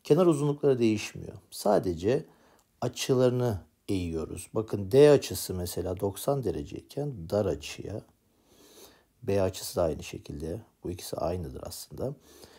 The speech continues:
E, A açısı doksan dereceden geniş açıya dönmüş. Gördüğünüz gibi aynı renk boyamayalım, aynısı gibi durmasın. Şöyle yapalım. A açısıyla da C açısı aynıdır. Bunlar daha sonra detaylı öğreneceğimiz şeyler. Daha fazla üzerinde durmayacağım.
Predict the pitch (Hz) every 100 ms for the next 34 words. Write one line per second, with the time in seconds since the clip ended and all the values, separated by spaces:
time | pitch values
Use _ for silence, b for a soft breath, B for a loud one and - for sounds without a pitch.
0 | B B - 92 87 104 135 143 - -
1 | 113 110 - 143 143 104 87 87 131 131
2 | 95 107 120 - 85 - - - - -
3 | - 78 67 101 131 - - - 82 73
4 | 67 117 123 - - 73 - 110 123 b
5 | b b b 78 87 95 85 92 - 90
6 | 95 82 80 104 90 107 - - 104 104
7 | 104 - - - - 139 160 135 - -
8 | 139 - _ _ _ _ b b b b
9 | b b - 101 135 127 - 107 - 135
10 | 107 90 92 104 87 220 180 95 143 160
11 | 147 139 151 - 127 135 120 120 120 120
12 | 147 - 113 117 117 107 110 110 - -
13 | 90 117 107 104 110 104 101 104 98 95
14 | 113 90 - 151